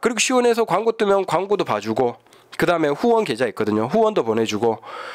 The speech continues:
그러면 그분들은 또 그걸로 수입 얻고 돈 걱정 없이, 자, 우파의 목소리만 내도 그분들도 계속 시위를 할 수 있는 거예요. 이런 세상을 지금 유튜브가 만들어주고 있는 거예요. 이게 굉장히, 이 시스템,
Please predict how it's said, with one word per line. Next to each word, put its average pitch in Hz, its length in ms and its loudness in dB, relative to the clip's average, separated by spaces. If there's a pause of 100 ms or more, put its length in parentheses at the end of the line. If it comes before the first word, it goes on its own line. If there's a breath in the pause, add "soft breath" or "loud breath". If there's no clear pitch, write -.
(220 loud breath)
그러면 240 260 2
그분들은 214 560 2
또 190 160 2
그걸로 151 600 2 (340)
수입 247 320 0
얻고 117 480 -2 (680 loud breath)
돈 269 180 0
걱정 302 260 2
없이, 175 540 0 (220)
자, 143 180 -2
우파의 214 300 0
목소리만 165 440 0
내도 113 420 -2 (100)
그분들도 180 520 0
계속 151 260 -2
시위를 208 260 0
할 131 100 -6
수 - 120 -4
있는 95 160 -2
거예요. 95 220 -4 (460 loud breath)
이런 320 280 2
세상을 269 320 0
지금 120 180 -4
유튜브가 123 380 0
만들어주고 139 560 -2
있는 87 200 -6
거예요. 85 300 -6
이게 320 240 2
굉장히, - 360 -2
이 247 120 2
시스템, 247 580 -2